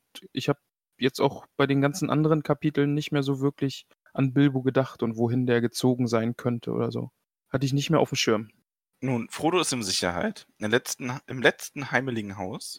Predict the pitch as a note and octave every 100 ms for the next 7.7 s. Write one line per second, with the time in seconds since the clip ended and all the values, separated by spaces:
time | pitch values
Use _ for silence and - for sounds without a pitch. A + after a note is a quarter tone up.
0 | - - - - - A2+ F#2+ F#2 - _
1 | _ - A#2 - - C3+ C#3+ C3+ G2 A#2
2 | - - - - B2 A2 G#2 C3+ E3+ C#3
3 | - - - A2+ G#2+ G2+ - - F2 -
4 | - G2 - A#2 G#2+ - G#3 A3 - F#2
5 | G2+ C#3+ _ _ _ _ - A2+ - A#2
6 | B2 A2 A2 - A2+ - E3 C#3+ A2+ -
7 | C3 F#3+ - - A2+ G#2+